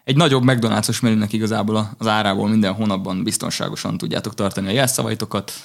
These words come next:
és kényelmesen tudjátok is kezelni, mivel, ahogy a Tomi mondta az előbb, nagyon sok esetben ezek a programok, ö,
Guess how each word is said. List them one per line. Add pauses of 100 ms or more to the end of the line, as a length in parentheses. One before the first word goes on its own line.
(360)
és
kényelmesen
tudjátok
is
kezelni,
mivel,
ahogy
a
Tomi
mondta
az
előbb, (280)
nagyon
sok
esetben
ezek
a
programok,
ö,